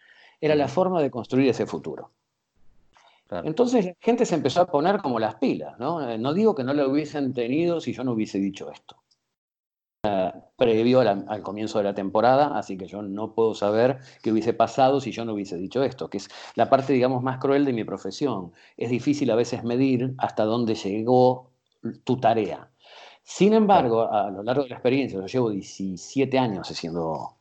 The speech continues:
Speaker 1: este tipo de trabajo, los resultados muestran que, eh, tiene que ver, porque la cabeza también juega. Entonces, cuando
Speaker 2: Claro.
Speaker 1: concientizas al jugador, cuando el jugador se da cuenta de qué diablos estamos hablando, de que su carrera, su futuro, depende de su presente,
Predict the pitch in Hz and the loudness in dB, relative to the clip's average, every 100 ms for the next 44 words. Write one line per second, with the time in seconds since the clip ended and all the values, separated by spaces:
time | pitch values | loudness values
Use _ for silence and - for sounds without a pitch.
0 | _ - - 98 98 101 90 87 113 117 | _ -8 -6 -6 -2 0 0 0 2 4
1 | 80 - 90 95 - _ - - - - | 2 -2 -6 -6 -8 _ -20 -20 -20 -8
2 | - 123 127 135 131 185 170 123 131 131 | 0 2 2 0 4 6 6 2 -2 0
3 | 143 123 110 85 - _ - - - _ | -2 -2 -6 -8 -12 _ -10 -10 -12 _
4 | 131 98 85 69 - _ _ - 98 104 | -2 -2 -4 -14 -16 _ _ -8 -4 -4
5 | 104 117 127 127 101 98 95 - - 69 | 0 2 2 0 -2 -6 -6 -8 -10 -12
6 | - _ _ - 127 160 156 147 135 127 | -18 _ _ -8 -2 0 2 2 2 2
7 | 127 113 113 - 127 123 120 _ 185 123 | 2 -2 -4 -6 -2 -2 -4 _ -10 -8
8 | 110 104 - 107 104 101 98 107 107 117 | -4 -6 -2 0 0 -2 -4 -4 -2 2
9 | 135 160 - 120 160 165 185 165 107 92 | 2 2 4 4 4 4 2 2 0 -4
10 | 92 92 - 175 175 147 156 120 - 131 | -6 -6 -6 -2 2 2 2 0 -2 -2
11 | 113 92 120 135 104 95 90 - 101 104 | -2 -2 -2 -2 -2 -6 -6 -6 -4 -2
12 | 113 160 123 98 104 98 98 165 143 98 | 0 2 2 0 -4 -4 -2 2 4 2
13 | 87 95 151 165 156 107 175 170 113 - | -2 -2 0 4 2 4 4 4 0 0
14 | 135 95 87 80 | -2 -4 -8 -12